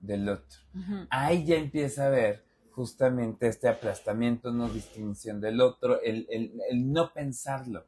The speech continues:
Speaker 2: Ujú.
Speaker 1: Ahora, para los que nos escuchen, eh, eh, eh, que no sean del ambiente, pues sí van a decir, "Ay, es que son bien egoístas".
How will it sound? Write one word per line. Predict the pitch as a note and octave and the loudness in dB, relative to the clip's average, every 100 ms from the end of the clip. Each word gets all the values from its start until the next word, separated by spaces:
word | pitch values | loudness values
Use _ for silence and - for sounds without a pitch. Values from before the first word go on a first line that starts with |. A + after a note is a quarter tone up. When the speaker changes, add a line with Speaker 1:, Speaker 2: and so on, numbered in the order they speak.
| _ | _
Speaker 2:
Ujú. | B3 C4+ C4 C4+ D4 - - | -4 -2 0 -2 -4 -8 -4
Speaker 1:
Ahora, | F3 F3+ C#3 - _ _ _ _ _ _ _ _ _ _ _ _ _ _ - F#2 | 4 4 4 -6 _ _ _ _ _ _ _ _ _ _ _ _ _ _ -18 -4
para | A2+ B2 | 0 2
los | B2 A#2+ | 2 0
que | C3+ | 0
nos | C3 B2 | 0 0
escuchen, | C3 - D3+ C#3 - D3+ D#3 D#3 _ _ _ | -2 -2 -4 -2 -2 -2 -2 -8 _ _ _
eh, | A2 G#2+ E2 | -8 -8 -6
eh, | A2 - A2 G#2+ | -8 -6 -8 -4
eh, | |
que | A2+ | 2
no | A#2+ C3 | 4 4
sean | B2 C3+ | 4 0
del | B2+ A2 | 0 0
ambiente, | G#2 G#2 G#2 A2+ | 0 0 -2 -6
pues | - | -6
sí | - A#2 | -4 -2
van | A2 A2+ | -2 -4
a | |
decir, | G#2+ G#2 C#3+ D3 | -6 -6 -4 0
"Ay, | G3+ B3+ D4 | 2 4 4
es | C#4 | 2
que | - A#3+ | -2 -6
son | A3 G#3 | -4 -2
bien | G#3+ C4 | 0 2
egoístas". | B3+ A#3 A3+ A3 C4 - C4+ A3 - | 2 2 0 0 -4 -4 -2 -2 -6